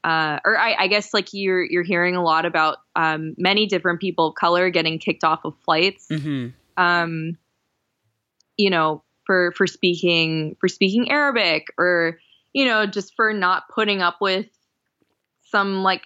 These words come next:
Speaker 1: shitty anti-Black person that
Speaker 2: Right.
Speaker 1: they happen to be seated next to, <laughs> you know, like, not, um, or, or, you know, people getting molested at, like, you know, by the T S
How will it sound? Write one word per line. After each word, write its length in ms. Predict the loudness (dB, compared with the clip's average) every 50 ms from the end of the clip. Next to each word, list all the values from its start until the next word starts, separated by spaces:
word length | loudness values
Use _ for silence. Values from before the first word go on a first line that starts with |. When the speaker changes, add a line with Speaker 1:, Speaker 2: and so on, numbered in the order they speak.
| -12 -12
Speaker 1:
shitty 1000 | -10 -8 -8 -2 0 0 0 0 0 0 0 0 0 0 -2 -2 -2 -4 -6 _ _ _ _ _ _ _ _ _ _ _ _ _ _ -4
anti-Black 680 | -2 -2 -2 0 0 -2 0 0 0 0 0 -2 -6 -4
person 580 | -4 -4 -4 -4 -8 -8 -8 -8 -8 -8 -6
that 100 | -2 0
Speaker 2:
Right. 140 | 0 0 0
Speaker 1:
they 320 | 0 0 0 0 -2 -2 -4
happen 300 | -2 0 0 -2 _ _
to 80 | _ _ -12
be 80 | -12 -10
seated 320 | -4 -2 0 0 2 2
next 340 | 0 -2 -2 -2 -8 -18 -16 -6 -4
to, 500 | -2 -2 -2 0 -2 0 0 -2 -2 -2
<laughs> 20 |
you 180 | -2 -2 -2 -2
know, 260 | 0 -2 -2 -2 -4 -8 -20 -20 _ -4
like, 220 | -2 -2 -2 -4 -8 _ _ _ _ _ -6
not, 360 | -2 0 0 0 0 -2 -4 -8 _ _ _ _ _ _ _ _ _ _ _ -2
um, 540 | 0 2 2 2 0 -2 -6 -6 -8 -10 -8 -4
or, 240 | 0 2 2 2 2
or, 480 | 2 2 2 2 2 2 0 -2 -4 -8 -8
you 120 | -4 -2 -2
know, 120 | -2 -2
people 320 | -2 -4 -4 -2 -2 0
getting 580 | 0 2 2 2 2 0 0 -2 -6 -6 -8 -12 _ _ _ _ _ _ _ -10
molested 920 | -4 -2 0 0 2 2 2 0 -2 -6 -8 -4 -2 0 0 -2 -4 -6 -4 0
at, 300 | 0 0 0 -2 -4 -4
like, 220 | -4 -4 -2 -4
you 80 | -2 -2
know, 120 | 0 0
by 160 | 2 0 0
the 120 | 0 -2 -6
T 220 | -6 -4 0 0
S 160 | 0 0 0